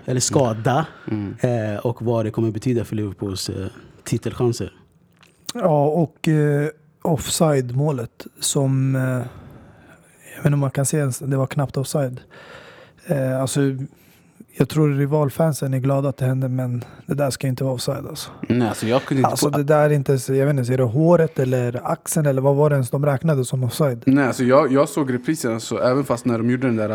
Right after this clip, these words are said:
Speaker 2: äh, kollen, jag kunde inte se.
Speaker 3: Nej.
Speaker 2: Alltså, det var omöjligt att se vart var offside. Alltså, det var sk-, alltså, jag kunde inte se.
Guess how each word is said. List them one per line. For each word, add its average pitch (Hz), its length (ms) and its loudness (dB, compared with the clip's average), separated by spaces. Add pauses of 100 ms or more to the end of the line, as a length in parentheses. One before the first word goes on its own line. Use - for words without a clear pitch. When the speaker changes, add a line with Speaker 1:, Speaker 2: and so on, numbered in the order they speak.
(120)
Speaker 2:
äh, 95 40 -2 (160)
kollen, 123 260 2
jag 104 100 0
kunde 151 140 4
inte 143 120 -4
se. 139 200 -4 (280)
Speaker 3:
Nej. 170 360 2 (100)
Speaker 2:
Alltså, 110 140 -2
det 123 60 -2
var 135 120 2
omöjligt 151 440 6
att 127 80 -2
se 139 220 0
vart 123 420 0
var 113 100 2
offside. 117 360 -2
Alltså, 104 160 -6
det 110 60 -4
var 107 80 -4
sk-, - 240 -12
alltså, 107 220 -4
jag 131 160 2
kunde 160 120 2
inte 131 120 -4
se. - 160 -4